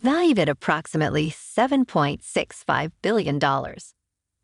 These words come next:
This bet has transformed MicroStrategy from a software company into a major Bitcoin player, with ninety percent of its eight point five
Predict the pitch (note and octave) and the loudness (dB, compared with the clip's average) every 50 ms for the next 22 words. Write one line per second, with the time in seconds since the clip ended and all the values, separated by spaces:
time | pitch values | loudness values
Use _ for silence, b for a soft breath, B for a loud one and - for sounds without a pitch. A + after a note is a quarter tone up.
0 | _ _ D4 E4 - - - D#3+ C#3+ D#3 F3 F3+ D#3+ - - - F3 D3+ D3 D3 | _ _ 0 0 0 0 0 0 0 0 0 -2 -2 -2 -2 0 0 0 0 -2
1 | - - E3 D3+ C#3+ C#3+ C#3+ - - D3 D3+ F3 G#3+ B3 - - G#3+ E3 - - | -2 0 0 2 2 0 0 0 0 2 4 4 2 2 2 0 0 0 0 0
2 | E3 C#3 C3+ - - C#3 - D3+ C#3+ D#3 E3 - - F#3 - - - - - G3 | 2 2 2 2 -2 -2 0 0 0 0 0 0 0 0 0 -2 -2 -2 -2 -2
3 | B3 C#4 - - C#3+ B2+ C#3 - E3 C#3 C#3 - D3 C#3 C#3 D3 E3+ G3+ G3+ - | -2 -2 0 0 0 0 0 0 -2 -2 0 0 0 0 2 2 0 0 0 2
4 | F3+ F3 E3+ F3+ D#3+ D3+ D3 D3 D3 D3+ F3 G#3+ B3 A3+ - E3 C3+ C#3+ E3+ A3+ | 2 2 4 4 2 2 4 4 4 4 2 2 2 0 0 0 0 2 2 0
5 | B3+ - - C#3+ C3 C3 C3+ - - C#3 B2 A2+ D3 F3 E3+ - _ _ _ _ | 0 0 0 -2 0 0 0 0 0 0 0 -2 -4 -6 -8 -14 _ _ _ _
6 | _ _ - A3+ B3+ A#3 A#3+ B3 B3+ C#4 D4+ E4+ F4+ F4 E4 C4 - G3+ E3+ - | _ _ 2 2 2 4 4 4 4 4 4 2 2 2 2 2 0 -2 -2 0
7 | E3+ C#3+ D3 D3 D3+ C#3 D3 C#3+ - - - - F#3 G#3+ B3 - - - D#3+ D3 | -2 -2 -2 -2 -2 -2 -2 -2 -4 -6 -4 0 0 0 0 0 -2 0 0 0
8 | D3 - - - - F3+ F#3+ G#3 A3 G3+ | 0 -4 -4 -2 -2 -2 0 -2 -4 -6